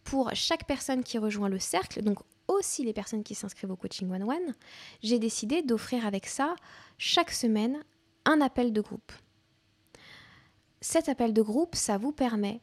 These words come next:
de venir poser vos questions sur le programme, de venir déposer ce qui se passe en ce moment, de venir vous faire coacher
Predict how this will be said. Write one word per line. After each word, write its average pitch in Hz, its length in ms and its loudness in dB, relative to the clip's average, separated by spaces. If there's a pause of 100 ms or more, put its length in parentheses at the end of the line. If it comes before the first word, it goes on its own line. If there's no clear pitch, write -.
(140)
de 220 100 0
venir 202 400 0
poser 294 300 4
vos 247 120 2
questions 233 320 -4
sur 233 120 -6
le 226 60 -6
programme, 196 420 -6 (420)
de 247 60 -2
venir 233 320 0
déposer 240 500 2
ce - 100 -4
qui 226 100 -8
se - 100 -8
passe 220 200 -4
en 226 60 -6
ce - 140 -6
moment, 196 300 -2
de 202 160 0
venir 226 320 2
vous 220 100 -2
faire - 320 -6
coacher - 460 0